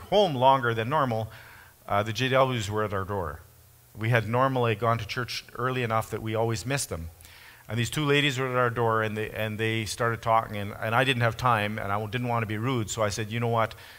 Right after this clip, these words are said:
There's something pretty significant that we will never agree on, so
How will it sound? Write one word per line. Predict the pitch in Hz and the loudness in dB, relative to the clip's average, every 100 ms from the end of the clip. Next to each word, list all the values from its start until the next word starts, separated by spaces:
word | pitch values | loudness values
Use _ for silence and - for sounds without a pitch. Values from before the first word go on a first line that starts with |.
| - - | -12 -2
There's | 127 | -2
something | 127 135 123 113 | 2 0 0 -4
pretty | - 156 151 | -2 -4 -2
significant | - 120 123 123 113 110 | -2 0 0 -2 -4 -2
that | 110 104 | -2 -2
we | 117 | -2
will | 120 113 | -2 -2
never | 107 110 107 | 0 0 0
agree | 98 110 110 | -2 -2 -2
on, | 98 87 87 | 0 -2 -4
so | - 95 87 | -6 -6 -6